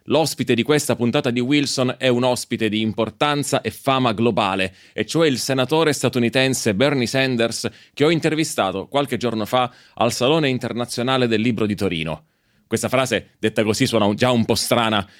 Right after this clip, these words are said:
Bernie Sanders al Salone del Libro di Torino, ma non è strana se avete frequentato un po' il Salone e conoscete la rilevanza internazionale di questo evento, la generosità degli editori che partecipano e l'abilità delle persone che lo organizzano.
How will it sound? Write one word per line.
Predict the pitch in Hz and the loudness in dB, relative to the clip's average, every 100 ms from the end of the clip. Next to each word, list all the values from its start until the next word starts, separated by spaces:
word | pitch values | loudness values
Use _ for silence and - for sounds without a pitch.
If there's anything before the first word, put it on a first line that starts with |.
| _ | _
Bernie | - 123 123 131 | 2 4 4 4
Sanders | 160 165 151 131 123 | 4 4 2 2 2
al | 123 | 2
Salone | - 127 147 | 2 2 4
del | 131 123 | 4 4
Libro | 135 127 | 2 0
di | 120 | 2
Torino, | 127 123 113 113 - - _ - | 2 2 2 2 -2 -12 _ -2
ma | 123 | 0
non | 151 | 2
è | 180 | 0
strana | 165 156 160 151 | 0 0 0 2
se | 131 | 2
avete | 123 127 | 0 0
frequentato | 127 117 120 117 123 131 117 | -2 0 2 2 2 2 0
un | 104 | 2
po' | 120 | 2
il | 110 | 2
Salone | 113 123 156 135 | 2 2 2 2
e | - | 0
conoscete | - 113 104 117 107 | -4 -4 -2 -2 0
la | 107 | 0
rilevanza | 113 113 127 123 110 | 2 2 2 0 0
internazionale | 104 113 107 107 104 113 110 113 | -2 -2 -2 -2 -2 -2 0 0
di | 101 | -2
questo | 113 104 110 | -4 -4 -4
evento, | 107 156 156 135 123 - _ | -2 0 -2 -2 -4 -4 _
la | 110 120 | -4 0
generosità | 135 135 135 127 123 143 127 | 2 2 0 0 0 0 2
degli | 120 | 2
editori | 120 110 135 135 113 | 2 2 2 2 0
che | 117 | 0
partecipano | 131 123 175 185 - 170 135 131 | -2 -2 -2 0 0 0 0 0
e | 127 | 0
l'abilità | 127 120 127 123 117 151 123 | 2 2 2 2 2 0 0
delle | 120 117 | 2 2
persone | 117 104 - 127 117 | 0 -2 -2 0 0
che | 101 101 | -2 -2
lo | 98 | -4
organizzano. | 85 85 76 71 78 67 | -4 -6 -8 -12 -12 -14